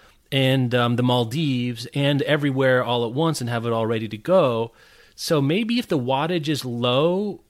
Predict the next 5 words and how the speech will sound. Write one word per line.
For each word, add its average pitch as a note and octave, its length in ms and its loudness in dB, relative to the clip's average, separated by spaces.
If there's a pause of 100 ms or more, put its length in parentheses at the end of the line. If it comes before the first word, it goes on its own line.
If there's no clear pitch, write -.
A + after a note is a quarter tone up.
(560)
in, B2+ 400 0
in C3 280 -2 (200)
every C3+ 280 -2
given C3+ 540 0
jurisdiction, F#3+ 800 -2